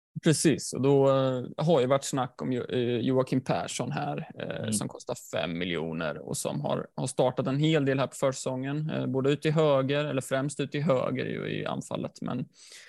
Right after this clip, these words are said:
Speaker 1: centralt spelar han senast här. Ehm.
Speaker 2: Mm. Ja, det är ju K K:s, eh, ersättare lite som, eh,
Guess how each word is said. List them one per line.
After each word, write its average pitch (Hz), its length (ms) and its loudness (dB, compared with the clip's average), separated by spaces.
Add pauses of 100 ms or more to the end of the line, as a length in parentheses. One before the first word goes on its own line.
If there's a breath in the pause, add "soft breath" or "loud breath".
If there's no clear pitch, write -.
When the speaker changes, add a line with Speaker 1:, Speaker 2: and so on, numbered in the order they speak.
(180 loud breath)
Speaker 1:
centralt 160 420 6
spelar 156 220 4
han 147 160 2
senast 139 480 -2
här. - 260 -6 (300)
Ehm. 104 840 -6 (380)
Speaker 2:
Mm. 120 320 0
Ja, 127 260 6
det 135 100 8
är 131 40 10
ju 127 120 8
K 127 240 4
K:s, 120 580 0
eh, 107 400 2 (160)
ersättare 104 460 -2
lite 98 340 -2
som, 101 320 -4
eh, 92 320 -4